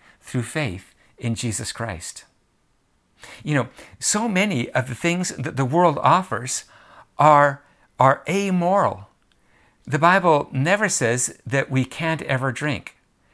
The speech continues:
The Bible says that sexuality is to be experienced in its right context. It says that we can enjoy comfort,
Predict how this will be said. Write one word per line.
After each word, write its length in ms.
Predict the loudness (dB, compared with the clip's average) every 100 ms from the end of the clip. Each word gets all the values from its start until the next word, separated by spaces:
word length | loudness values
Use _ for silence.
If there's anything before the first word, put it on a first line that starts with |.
| _ _ _
The 80 | 0
Bible 420 | 4 4 4 -2
says 440 | -2 2 2 0 -6
that 340 | -2 2 2 -2 -8
sexuality 880 | -6 -4 -2 2 4 4 0 -4 -8 _ _
is 180 | -4 -4
to 100 | -4
be 120 | -4
experienced 680 | -4 -6 0 0 0 -6 -6
in 160 | -4
its 160 | -4 -2
right 160 | -4
context. 680 | -4 -8 -8 -12 -14 -16 -20 _ _ _ _ _ _ -8
It 100 | -6
says 300 | 0 0 0
that 360 | -2 2 2
we 160 | 2 0
can 220 | 0 -2
enjoy 400 | -2 -2 0 0
comfort, 540 | -2 -6 -8 -6 -8